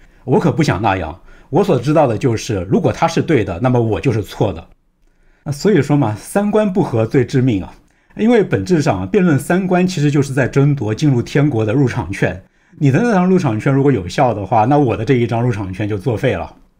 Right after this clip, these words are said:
所以呢，我们就产生了一系列的反应来化解其他的文化价值观对我们的冲击。啊，这些反应有比较正面的，也有负面和极端负面的。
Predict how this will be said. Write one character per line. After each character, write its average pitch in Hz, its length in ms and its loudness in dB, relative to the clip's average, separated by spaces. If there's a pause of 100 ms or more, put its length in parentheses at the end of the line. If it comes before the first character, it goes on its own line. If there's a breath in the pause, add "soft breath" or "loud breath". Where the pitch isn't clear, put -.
(420)
所 254 200 -2
以 262 100 4
呢， 147 140 4
我 127 120 0
们 160 80 2
就 185 100 0
产 117 300 -4
生 143 120 0
了 143 120 2
一 110 100 -2
系 247 160 -2
列 214 100 2
的 143 80 2
反 98 320 -2
应 120 200 0
来 110 120 4
化 127 300 0
解 101 260 -4
其 - 160 -6
他 160 160 0
的 185 60 4
文 120 160 4
化 123 140 2
价 120 160 2
值 107 180 -4
观 110 260 2
对 135 120 4
我 104 80 0
们 95 80 -2
的 101 80 -6
冲 117 260 -2
击。 123 240 -4 (460)
啊， 143 100 -6
这 151 80 -2
些 240 100 4
反 123 300 2
应 135 80 4
有 139 140 4
比 180 80 -6
较 120 120 0
正 160 200 2
面 156 260 2
的， 92 140 -4
也 117 160 2
有 98 240 0
负 - 180 -2
面 120 260 2
和 113 160 -6
极 110 160 -2
端 120 160 2
负 131 200 -2
面 104 240 0
的。 80 120 -10